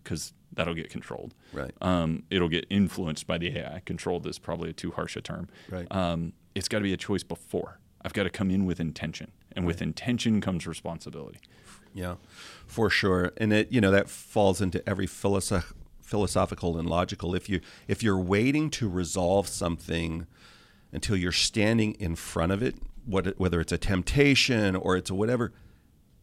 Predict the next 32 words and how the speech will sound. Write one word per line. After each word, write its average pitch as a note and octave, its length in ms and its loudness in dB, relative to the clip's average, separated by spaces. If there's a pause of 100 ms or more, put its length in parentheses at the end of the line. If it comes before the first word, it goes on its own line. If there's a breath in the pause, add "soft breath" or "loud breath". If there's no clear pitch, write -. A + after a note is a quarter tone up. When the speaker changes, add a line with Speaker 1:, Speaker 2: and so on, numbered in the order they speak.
(120)
Speaker 2:
you'll, G2 240 0 (320)
you'll G2 220 4
fail A2 380 2
almost F#2 440 0
every E2+ 300 0
time. A#2+ 420 0
You F2 120 2
have F#2+ 320 -2
to F2+ 80 -8
decide, F2 1000 -2 (920 soft breath)
um, G2 240 2 (180)
which E3 260 4
it - 180 -4
takes F#3+ 340 2
time, - 420 0 (120)
right? A#2 240 6
Speaker 1:
Mm-hmm. C#3+ 80 6
Speaker 2:
It's C3+ 180 2
not D#3 240 4
an D3 120 4
instantaneous. C#3+ 1080 2
It A2 120 0
takes A2+ 320 -2
time, A2 320 2
and A#2 80 4
you'll G2 160 4
journal G2+ 500 4
and F2+ 120 4
you'll F#2 160 6
work G2+ 240 6
or F#2+ 140 6
however, C3 380 6